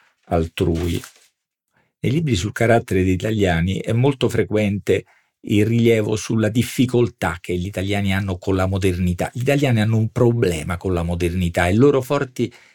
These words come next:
legami familiari, almeno in passato religiosi, hanno reso faticoso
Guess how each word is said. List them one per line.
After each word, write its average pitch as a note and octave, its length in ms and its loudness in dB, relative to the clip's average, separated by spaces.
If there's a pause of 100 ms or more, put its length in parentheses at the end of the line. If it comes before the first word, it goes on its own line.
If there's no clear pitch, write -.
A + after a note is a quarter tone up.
legami A2 400 0
familiari, G#2 580 0
almeno G#2+ 280 0
in G2 120 -2
passato A2+ 640 0
religiosi, G2 760 0
hanno B2+ 200 2
reso B2+ 240 0
faticoso A#2 840 0